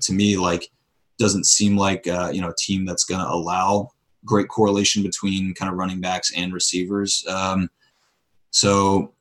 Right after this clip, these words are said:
yeah, I, I, I, yeah, I wouldn't be trying to, you know, really load up, like, fi-, uh, line up, like, five guys from this game. Uh, you know, maybe,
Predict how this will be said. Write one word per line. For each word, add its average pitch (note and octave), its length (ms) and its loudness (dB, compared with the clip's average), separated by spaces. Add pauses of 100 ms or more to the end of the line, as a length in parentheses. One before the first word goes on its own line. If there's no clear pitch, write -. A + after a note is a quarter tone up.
yeah, G#2+ 300 4
I, D2 440 0
I, F2 200 0
I, D2+ 40 -8
yeah, G2+ 240 2
I G#2 40 4
wouldn't B2 260 6
be B2 100 6
trying G2 480 2
to, F#2 520 0
you F2+ 100 0
know, E2 100 -4
really F#2+ 320 2
load F#2 380 0
up, F#2+ 240 0
like, E2+ 180 -4
fi-, - 260 -4
uh, F2+ 140 0
line F#2 240 2
up, F2+ 180 -4
like, D#2 140 -6
five F2+ 380 -2
guys F2 320 0
from F2 160 -4
this F2 180 -2
game. F2+ 480 -2 (100)
Uh, E2+ 240 -2 (340)
you G2 100 0
know, F2+ 100 -4
maybe, F#2+ 640 0